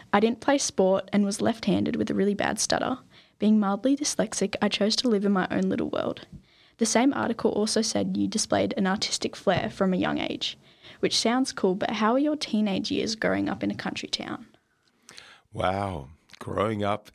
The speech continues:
Speaker 2: in, uh, in a country town, um, in the seventies and the, and the eighties. Really interesting. Um,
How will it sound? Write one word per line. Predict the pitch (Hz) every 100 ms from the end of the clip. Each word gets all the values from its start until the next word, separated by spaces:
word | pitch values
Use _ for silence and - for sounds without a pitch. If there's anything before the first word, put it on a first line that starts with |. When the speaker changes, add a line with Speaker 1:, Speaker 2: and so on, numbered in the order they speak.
| _
Speaker 2:
in, | 78 85 85 82
uh, | 78 82 78 80
in | 82
a | 80
country | - 78 76
town, | - 71 73 78 - _ -
um, | 78 76 80 -
in | 78 76 73
the | 87
seventies | - - - 78 85 - 73 73 69 -
and | 76 76
the, | 78 76 76 -
and | - 73
the | 80 -
eighties. | 73 - - - - - - - - - - -
Really | 104 117 127 123 113 -
interesting. | 95 87 - 98 - - 82 - 85
Um, | 82 80 82